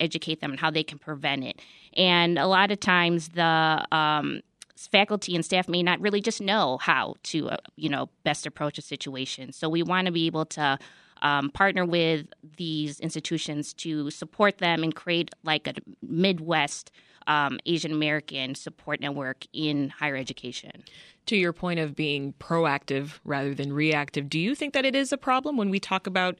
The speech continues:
Speaker 2: A A P I hate only when incidents or hate crimes happen?
Speaker 1: Yes, definitely. And the, these conversations need to happen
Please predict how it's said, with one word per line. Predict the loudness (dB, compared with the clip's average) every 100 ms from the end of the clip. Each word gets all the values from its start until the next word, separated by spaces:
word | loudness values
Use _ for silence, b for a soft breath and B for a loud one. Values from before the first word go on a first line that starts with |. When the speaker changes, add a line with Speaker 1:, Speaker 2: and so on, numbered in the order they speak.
| -2
Speaker 2:
A |
A | 0 0
P | 0 0
I | 2
hate | 2 0 0
only | 0 2 2
when | 2 0 -2 -6 -2
incidents | -2 0 -2 -2
or |
hate | -2 -2 -2
crimes | -2 -2 -2
happen? | -4 -4 -6 -8 b b b b
Speaker 1:
Yes, | 0 0 0 -4 -2
definitely. | 0 -2 -4 -2
And | 0 0
the, | 0 -2 -2
these | -2 0
conversations | 2 2 2 0 0 -2
need | -2
to | 0
happen | 2 2 2 0 -2